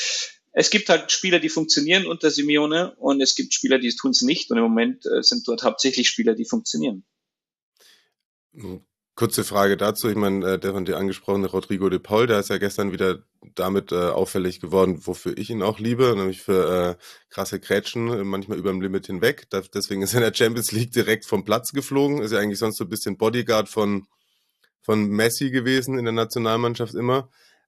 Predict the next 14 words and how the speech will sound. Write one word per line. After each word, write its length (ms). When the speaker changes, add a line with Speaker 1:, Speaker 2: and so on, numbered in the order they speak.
Speaker 2:
Aber, 680
also 200
es 140
klingt 220
alles 240
super 260
positiv, 680
was 160
du 100
sagst, 580
natürlich 520
über 120
die 100
Mannschaft. 480